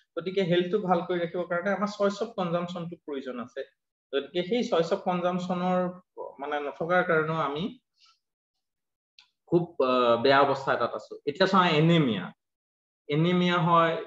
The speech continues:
ডাবল বাৰ্ডেন মালনিউট্ৰিশ্যন আছে, ছ'চিঅ' ইকনমিক কিছুমান ডিটাৰমিনেণ্টছো আছে। এনিমিয়াৰ ক্ষেত্ৰত ভাৰতবৰ্ষখন বহুত আগত। ভাৰতবৰ্ষত এনিমিয়া হোৱা মানুহৰ সংখ্যা বহুত বেছি। ব্লাডত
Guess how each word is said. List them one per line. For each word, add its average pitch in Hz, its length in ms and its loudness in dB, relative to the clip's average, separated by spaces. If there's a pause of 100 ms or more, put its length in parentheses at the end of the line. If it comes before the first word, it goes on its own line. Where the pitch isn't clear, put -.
ডাবল 131 320 2
বাৰ্ডেন 160 380 2
মালনিউট্ৰিশ্যন 151 760 -4
আছে, 151 300 0
ছ'চিঅ' 160 400 0
ইকনমিক 156 380 -2
কিছুমান 151 340 -4
ডিটাৰমিনেণ্টছো 143 680 -2
আছে। 143 200 -2 (140)
এনিমিয়াৰ 226 460 4
ক্ষেত্ৰত 220 380 -4
ভাৰতবৰ্ষখন 190 800 -2
বহুত 185 640 0
আগত। 110 280 0 (960)
ভাৰতবৰ্ষত 180 720 -2
এনিমিয়া 170 500 -2
হোৱা 175 200 -2
মানুহৰ 156 440 -4
সংখ্যা 156 300 -4
বহুত 165 380 -2
বেছি। - 240 -8 (720)
ব্লাডত 151 420 2